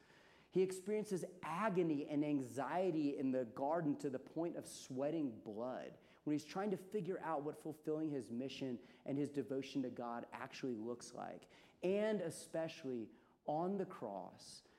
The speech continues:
he experiences human despair and abandonment when he cries out, "My God, my God,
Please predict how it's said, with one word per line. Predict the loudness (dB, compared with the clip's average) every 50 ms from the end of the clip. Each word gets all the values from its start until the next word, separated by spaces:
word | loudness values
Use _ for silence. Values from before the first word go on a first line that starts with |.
| -20 _ _ _ -8
he | -2 0 2 2 2
experiences | 0 -2 -4 -4 0 2 2 2 0 -2 -2 -2 -2 -2 -2 -4 -8 -10 -12
human | -10 -4 0 2 2 4 2 2 0 0
despair | -2 -4 -4 -6 -8 -8 -4 -2 0 2 4 4 4 4 2 2 0 -2 -6 -14 -18 -12 -4 -2
and | 0 0 0
abandonment | 0 -2 -2 0 0 2 2 2 2 2 2 2 2 2 2 0 0
when | 0 0
he | 0 -2
cries | -2 -4 -6 -4 -4 -2 0 0 0 0 0
out, | 0 0 0 0 -2
"My | -2 -2 -2 -2
God, | -4 -4 -4 -2 -2 0 0 0 0
my | -2 -2 -2 -4
God, | -4 -6 -6 -4 -4 -2 -4 -4